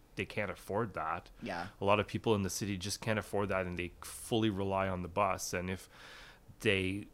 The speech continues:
Speaker 1: can't make to their work or to an appointment,
Speaker 2: Yeah,
Speaker 1: it could
Speaker 2: like,
Speaker 1: have a really bad effect.
Speaker 2: like a
Speaker 1: So
Speaker 2: doctor's appointment or something
Speaker 1: Yeah.
Speaker 2: important, yeah.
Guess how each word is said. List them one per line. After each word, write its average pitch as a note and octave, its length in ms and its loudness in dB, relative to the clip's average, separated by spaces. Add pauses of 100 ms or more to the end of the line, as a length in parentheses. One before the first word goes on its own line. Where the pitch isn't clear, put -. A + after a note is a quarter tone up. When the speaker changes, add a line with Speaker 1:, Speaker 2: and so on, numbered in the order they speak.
(140)
Speaker 1:
can't G#2 360 6
make G2 520 -2 (540)
to G2 100 -4
their F2+ 180 4
work G#2+ 580 2
or F#2 180 2
to F#2+ 200 -4
an F2 80 -2
appointment, A#2+ 680 0 (100)
Speaker 2:
Yeah, - 160 -4
Speaker 1:
it - 160 -2
could G#2 160 0
Speaker 2:
like, - 200 -10
Speaker 1:
have F#2+ 240 0
a F2+ 60 -6
really F#2 240 -2
bad F2+ 320 -2
effect. F#2 500 -4
Speaker 2:
like G2+ 80 0
a F2+ 40 0
Speaker 1:
So F2+ 200 -4
Speaker 2:
doctor's G#2+ 360 -2
appointment F#2 400 -8
or F#2 80 -8
something G2+ 300 -8
Speaker 1:
Yeah. G#2 120 -2
Speaker 2:
important, G#2 360 -6
yeah. G2+ 160 -6